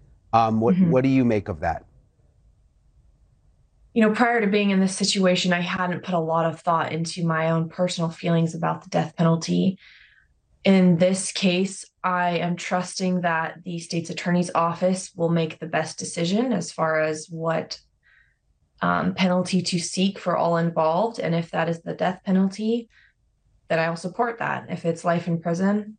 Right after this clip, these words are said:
Speaker 2: I will support that. Um, but I do think the harshest punishment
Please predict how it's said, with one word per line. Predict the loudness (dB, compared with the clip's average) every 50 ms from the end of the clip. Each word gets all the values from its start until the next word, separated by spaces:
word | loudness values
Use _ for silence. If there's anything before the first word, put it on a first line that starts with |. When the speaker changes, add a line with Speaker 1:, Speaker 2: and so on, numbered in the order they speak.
| _
Speaker 2:
I | -10 -8
will | -8 -6
support | -6 -8 -6 -2 -2 -2 -2 -2
that. | -4 -4 -4 -4 -6 -10 _ _ _ _ _ _ _ _ _ _
Um, | 0 0 2 2 2 0 -2 -4 -4 -10 _ -2
but | 0
I | 0 2 0
do | 0 2 2 2 2
think | 0 0 0 0 0 0
the | -2 -4 -2
harshest | 0 0 -2 -2 -2 -4 -6 -8 -8 -8
punishment | -4 0 0 2 2 2 0 0 0 0 0 -2 -4 -8